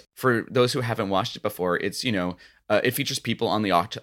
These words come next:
autism spectrum looking for love. And it kind of documents the process via this documentary crew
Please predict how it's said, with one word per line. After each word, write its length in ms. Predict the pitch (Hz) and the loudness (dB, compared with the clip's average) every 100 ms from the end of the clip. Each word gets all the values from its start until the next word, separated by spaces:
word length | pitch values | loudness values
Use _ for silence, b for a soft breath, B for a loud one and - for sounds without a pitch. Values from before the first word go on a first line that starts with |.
| - | 2
autism 360 | 101 107 104 | 2 2 -4
spectrum 540 | - 98 - 98 95 90 | 0 0 0 -2 -2 -2
looking 240 | 87 90 | -4 -6
for 120 | 92 | -4
love. 440 | 92 95 147 196 - | 2 2 2 -4 -4
And 140 | 107 | -2
it 120 | 104 - | -2 -2
kind 120 | 104 | -4
of 80 | 92 | 2
documents 520 | 92 90 95 90 85 | 2 2 -2 -2 -4
the 80 | - | -8
process 640 | - 90 87 80 87 - | -2 -2 0 0 -2 -2
via 480 | - 95 87 85 78 - | -6 -2 2 2 0 -2
this 200 | 80 - | -4 -4
documentary 640 | - 90 - 92 98 87 | -2 -2 0 -2 0 -2
crew 420 | - 92 85 78 | -2 0 0 -2